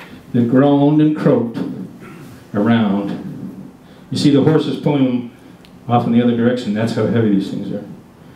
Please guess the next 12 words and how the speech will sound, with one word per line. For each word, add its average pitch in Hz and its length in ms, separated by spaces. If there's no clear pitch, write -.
And 107 100
they 120 100
came 135 220
around 120 220
the 117 60
main 117 200
street. - 320
And 143 280
right 240 240
in 262 140
the 233 60
middle 233 420